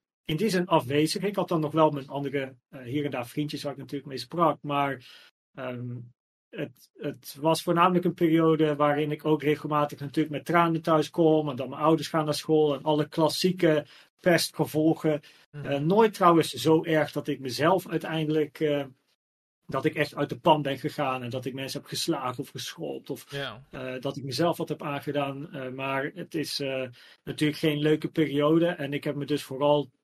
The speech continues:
Speaker 1: teruggetrokken naast dat je als klein kind het gewoon niet begrijpt.
Speaker 2: Mhm.
Speaker 1: En, en, en, en dat levert ook tranen op en ja, dat, eh,
Speaker 2: Ja,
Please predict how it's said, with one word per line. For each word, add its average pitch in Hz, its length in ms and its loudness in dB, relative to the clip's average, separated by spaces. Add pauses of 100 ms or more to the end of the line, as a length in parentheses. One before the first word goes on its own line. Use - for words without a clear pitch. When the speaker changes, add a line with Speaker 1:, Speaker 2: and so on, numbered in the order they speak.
(380)
Speaker 1:
teruggetrokken 160 1000 2 (420)
naast 143 320 0
dat 143 160 -2
je 131 340 -4 (180)
als 131 200 -8
klein 131 380 -2
kind 139 420 -2 (540)
het - 120 -10
gewoon 160 240 4
niet 170 180 2
begrijpt. 143 640 -4
Speaker 2:
Mhm. 147 140 -8
Speaker 1:
En, 147 180 -4
en, 139 340 -8
en, 139 320 -10
en 139 180 -10
dat 147 180 -2
levert 151 340 0
ook 147 160 0
tranen 160 440 0
op 147 240 -2
en 131 280 -8 (640)
ja, 160 340 -4
dat, 120 240 -12
eh, 123 400 -8
Speaker 2:
Ja, 131 320 -12